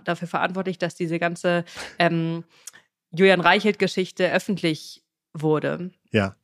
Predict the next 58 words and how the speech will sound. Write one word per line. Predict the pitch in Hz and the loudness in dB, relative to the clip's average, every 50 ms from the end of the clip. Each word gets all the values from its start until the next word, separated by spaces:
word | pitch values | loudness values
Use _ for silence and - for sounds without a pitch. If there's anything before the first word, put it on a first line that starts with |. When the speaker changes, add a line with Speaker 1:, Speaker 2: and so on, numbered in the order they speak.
| - - _ _ | -20 -20 _ _
Speaker 1:
Und, | - 185 180 175 170 170 165 165 156 - - - _ _ _ _ _ _ _ _ _ _ _ _ - | 0 2 4 4 4 2 0 -2 -4 -6 -10 -20 _ _ _ _ _ _ _ _ _ _ _ _ -8
äh | - 180 170 160 160 160 | -2 0 2 2 4 4
Speaker 2:
Da, | 156 120 143 | 6 4 6
das | 156 127 - - | 6 4 4 6
war, | 127 123 123 135 | 6 6 6 6
die | 120 113 117 | 6 6 4
hatten, | 127 127 131 | 4 6 6
glaub | 123 120 123 127 | 6 8 8 6
ich, | 113 | 6
bei | - 113 123 | 6 4 4
Ippen | 131 127 - 135 | 4 4 6 6
das | 123 120 - 131 | 6 6 4 2
recherchiert, | 117 - 117 - - - 139 170 196 190 - | 2 2 0 -2 0 2 4 4 4 2 0
äh, | - 123 117 113 117 | -2 0 2 2 2
und | 113 120 113 113 120 | 2 2 0 2 2
dann | 113 107 110 | 2 2 2
hatte | 117 - 117 110 | 0 0 0 0
der | 107 110 107 107 107 107 107 107 _ - - - - _ _ - - - | 2 4 4 4 4 4 2 0 _ -8 -20 -20 -20 _ _ -20 -16 -12
Verleger | 107 - - 110 104 104 110 117 117 117 113 | -12 -4 0 2 2 4 6 6 6 6 4
aber | 113 110 110 107 | 4 4 2 2
gesagt, | 110 107 104 110 104 90 - | 2 2 2 0 0 0 -2
"Ach, | 98 107 110 - - - - | -2 -2 -2 -2 -6 -14 -6
das | - 107 95 - - - 117 113 117 | -4 -4 -4 -4 -10 -10 -10 -10 -8
soll | 101 104 110 110 | -2 0 2 2
nicht | 113 107 - | 2 0 -2
so | 117 | -2
aussehen, | 110 110 113 - 113 107 110 | -2 -2 -2 -2 0 0 0
als | 107 101 - | 0 -2 -2
würde | 113 107 107 | -2 -2 -2
ich | 101 | -2
ein | 104 107 | -4 -4
andern-, | 110 110 107 107 107 104 - | -2 -2 0 0 -2 -2 -4
anderes | - 110 107 101 - | -4 -4 -4 -4 -4
Verlagshaus | - 107 104 113 117 - - 110 110 104 - - | -2 0 0 0 0 0 0 0 0 0 -4 -8
an | - 110 107 107 | -6 -6 -6 -4
Karren | - 113 110 107 110 107 107 101 - - - - - _ _ | -2 -2 0 0 0 0 0 -2 -4 -10 -20 -20 -20 _ _
pinkeln | - 123 113 110 113 107 98 | -2 -2 2 2 2 2 4
wollen, | 107 107 104 107 107 113 - 113 | 4 4 4 4 2 0 0 0
mach | 113 110 - | -2 -2 0
das | - 110 - | 0 -2 0
mal | 110 104 104 | 0 2 2
nicht." | 107 98 - - - - | 2 0 -2 -6 -10 -6
Und | 104 98 104 | -4 0 0
dann | 104 104 98 | 0 0 0
sind | 101 107 98 - | 0 -2 -4 -4
sie | - 107 104 104 104 98 | -2 -2 0 0 0 -2
z-, | - - - - - - - - - - - | -6 -12 -12 -12 -14 -14 -16 -18 -18 -16 -16
unter | 92 - - - - 104 117 101 117 | -16 -14 -14 -12 -8 -6 0 0 2
anderem | 110 107 107 104 | 2 2 0 -2
zu | - 107 | -4 -8
Spiegel | - - 113 107 110 98 | -2 0 0 0 0 -2
gegangen, | 98 98 98 95 95 | -2 -2 -2 -2 -2
glaub | 92 92 92 92 95 | -4 -4 -4 -4 -2
ich, | - | -2
ne, | 131 135 | -2 -4
und | 120 - | -2 -4
haben | 98 104 | -4 0
das | 104 | 4